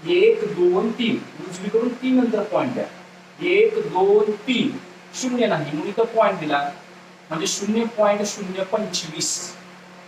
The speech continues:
शून्य पॉइंट शून्य पंचवीस. बघा, आणि हेच उत्तर पुन्हा अजून आपल्याला घातांकाच्या रूपामध्ये जर मांडायचं झालं, तर पाचचा वर्ग गुणिले दहाचा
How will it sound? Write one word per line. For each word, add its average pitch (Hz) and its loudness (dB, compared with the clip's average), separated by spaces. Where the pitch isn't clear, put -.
शून्य 180 0
पॉइंट 185 0
शून्य 180 2
पंचवीस. 214 2
बघा, - 4
आणि 170 2
हेच 233 2
उत्तर 240 2
पुन्हा 226 4
अजून 226 2
आपल्याला 220 2
घातांकाच्या 214 0
रूपामध्ये 208 2
जर 208 -2
मांडायचं 190 2
झालं, 160 2
तर 160 6
पाचचा 220 2
वर्ग 226 6
गुणिले 208 0
दहाचा 180 2